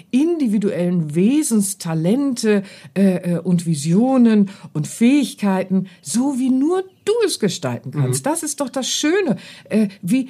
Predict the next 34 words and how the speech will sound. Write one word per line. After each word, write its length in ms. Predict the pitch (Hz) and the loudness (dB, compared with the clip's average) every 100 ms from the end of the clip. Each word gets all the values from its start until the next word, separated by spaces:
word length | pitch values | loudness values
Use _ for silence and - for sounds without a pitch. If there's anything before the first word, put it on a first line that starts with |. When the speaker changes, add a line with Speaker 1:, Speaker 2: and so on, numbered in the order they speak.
| - | -6
Speaker 1:
wie 220 | 165 247 | -2 2
bauen 340 | 240 247 254 | 2 2 2
wir 100 | 226 | 2
Selbstzweifel 760 | 208 226 226 - 202 220 214 220 | 0 -2 -2 -6 -6 -6 -2 -2
wieder 240 | 202 196 - | 0 0 -2
ab, 120 | - | -2
wenn 120 | 202 | 0
wir 100 | 180 | 0
raus 360 | 156 180 254 247 | 0 -2 -2 -2
aus 220 | 196 190 | -4 -4
dem 140 | 170 165 | -4 0
Uniformen 920 | 202 208 151 - 185 208 254 254 175 | 2 2 0 -6 -2 0 2 2 2
gehen 440 | 139 143 175 285 - - - | 0 -2 -2 -4 -10 -20 -4
und 200 | 185 180 | -2 2
uns 260 | 196 190 - - _ | 2 0 -4 -16 _
inneren 400 | 233 262 214 170 | 2 4 2 0
Frieden 480 | - 202 214 233 208 | -2 0 2 2 2
wieder 220 | 196 165 | 0 -2
so 240 | 151 196 - | -2 -4 -2
ermöglichen 760 | 160 143 151 170 240 247 311 | -2 -2 -2 -4 -6 -4 -2
durch 200 | 170 143 | -2 -4
Übungen, 540 | 160 156 233 262 302 | -6 -2 -2 0 2
nicht 220 | 190 143 139 | 0 0 -6
wahr? 300 | 139 247 349 - - - - | -4 -4 -6 -14 -20 -12 -4
Dass 260 | 185 - | -2 -2
wir 100 | 180 | -4
dann 320 | 147 156 226 349 - | -4 -2 -2 -4 -2
eine 260 | 196 190 165 | 2 2 0
Ressource 600 | 147 - 226 370 427 - | -4 -2 0 2 0 -6
haben, 640 | 135 120 113 139 185 330 - - - | -8 -12 -14 -6 -6 -6 -12 -20 -2
um 200 | - 247 | 2 4
wieder 240 | 233 214 196 | 4 2 0
zu 160 | 214 | -2
spüren, 840 | 196 - - 277 403 349 143 - | -4 -6 -2 4 4 4 -2 -6